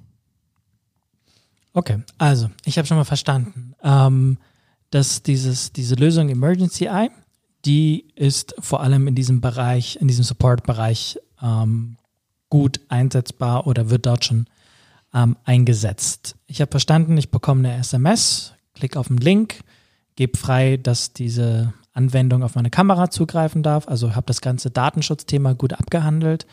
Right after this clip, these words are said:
ähm, und kann dann dem Support zeigen,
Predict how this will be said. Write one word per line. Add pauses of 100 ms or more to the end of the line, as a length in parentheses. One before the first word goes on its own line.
(520)
ähm,
und
kann
dann
dem
Support (160)
zeigen,